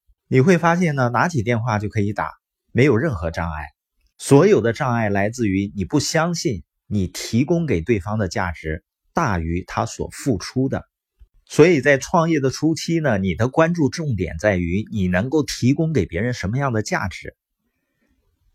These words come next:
你因为看到人们的生活改变而兴奋时，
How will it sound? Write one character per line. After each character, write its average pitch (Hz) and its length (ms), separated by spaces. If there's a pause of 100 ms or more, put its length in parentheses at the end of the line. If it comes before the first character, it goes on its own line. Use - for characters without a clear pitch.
(140)
你 123 280
因 185 160
为 170 160
看 165 300
到 139 140
人 123 140
们 151 80
的 151 120
生 165 240
活 160 160
改 76 260
变 113 380
而 90 160
兴 175 360
奋 147 200
时， 76 320